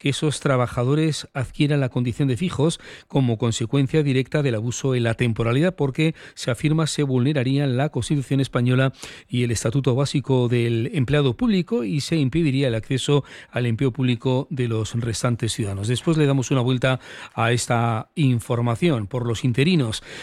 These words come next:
Ahora vamos a contarles también lo que ha dicho Sánchez. Asegura que el operativo de evacuación del Ondius ha sido un éxito. Ese momento ya lo escuchábamos en el anterior informativo.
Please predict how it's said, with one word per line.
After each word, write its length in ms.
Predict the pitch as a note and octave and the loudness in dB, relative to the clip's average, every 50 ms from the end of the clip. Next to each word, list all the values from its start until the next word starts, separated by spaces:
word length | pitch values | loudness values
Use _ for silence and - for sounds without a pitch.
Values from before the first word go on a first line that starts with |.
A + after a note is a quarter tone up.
| - - | -14 0
Ahora 200 | - D#3 G3 A#3+ | 2 4 4 4
vamos 280 | B3 B3 A#3+ A#3+ F#3+ - | 4 2 2 0 0 0
a 220 | G#3 G#3+ G#3 G3 F3 | 0 0 0 0 0
contarles 460 | G3 F#3 E3 F#3+ F#3+ F#3 F3 D#3 - | 0 0 0 0 0 0 -2 -2 -2
también 540 | - D#3+ D#3 D3+ D#3+ F3 F#3 F#3 F3+ E3+ D#3 | -2 -2 0 0 0 0 0 0 0 2 0
lo 100 | C#3 B2+ | 0 0
que 120 | - D#3+ | 0 -2
ha 40 | D3+ | -2
dicho 240 | D3+ C#3 - C#3+ B2 | -2 -2 -2 -4 -2
Sánchez. 640 | - - C#3+ D3+ D#3 C#3+ - - G#3+ G#3+ - - | 0 0 0 2 0 0 0 -2 -2 -2 -2 -4
Asegura 440 | B2+ - - C#3+ D3 D3+ D#3 D3+ C#3+ | -4 0 0 0 2 4 2 2 2
que 200 | - - C#3 C3 | 0 0 0 2
el 100 | B2+ B2 | 2 0
operativo 520 | A#2+ A#2 C3+ B2+ B2+ A#2+ - F3 E3+ D#3 | 0 0 0 -2 0 0 0 0 2 2
de 80 | C#3 C3+ | 2 2
evacuación 440 | B2+ A#2+ A2+ C3 B2 - D#3 D3+ D3 | 0 0 -2 -2 -2 0 0 0 2
del 140 | C3 B2+ | 2 2
Ondius 400 | D3+ F#3+ F3+ C#3+ C#3 F3 G3 - - - - - - - | 4 4 4 4 4 2 0 -2 -8 -16 -20 -20 -16 -4
ha 120 | - B2 | -2 -2
sido 260 | A#2 - C3+ C3+ B2+ B2 | 0 0 0 0 2 2
un 80 | C3 | 2
éxito. 520 | D#3 E3 - - F#3+ F3+ - A3 A3+ F#3+ C#3 | 0 -2 -2 -4 -6 -2 -2 -2 0 0 -2
Ese 180 | B2 - C#3+ | -4 -2 -2
momento 300 | C3 B2+ C3 B2+ A#2+ C3 | -2 0 0 0 0 0
ya 120 | B2 B2 B2+ | -2 -2 -2
lo 60 | B2 | -4
escuchábamos 600 | A2+ - C3+ - - C3 B2+ B2+ B2+ A#2 - - | -4 -6 -6 -2 0 0 0 0 -2 -4 -4 -4
en 80 | B2 | -4
el 100 | B2 A#2+ A#2 | -2 -2 -2
anterior 280 | A2+ G#2+ B2 C#3+ D#3 | -2 -2 -2 0 2
informativo. 720 | D3+ B2 A#2 - G#3 G3 C#3+ A2+ - A#2+ A#2+ B2+ D#3+ F#3 | 0 0 0 0 0 0 0 0 0 2 4 4 4 2